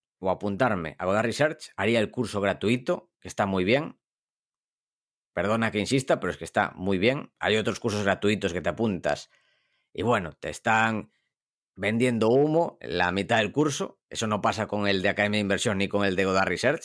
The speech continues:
sino que aportan valor. Así que si os interesan las materias primas,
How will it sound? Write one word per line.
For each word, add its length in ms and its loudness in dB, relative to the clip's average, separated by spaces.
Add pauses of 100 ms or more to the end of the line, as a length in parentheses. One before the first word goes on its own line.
sino 260 -6
que 80 -2
aportan 360 -2
valor. 400 2 (380)
Así 200 -4
que 140 0
si 100 -4
os 80 -2
interesan 420 0
las 140 2
materias 400 2
primas, 540 -2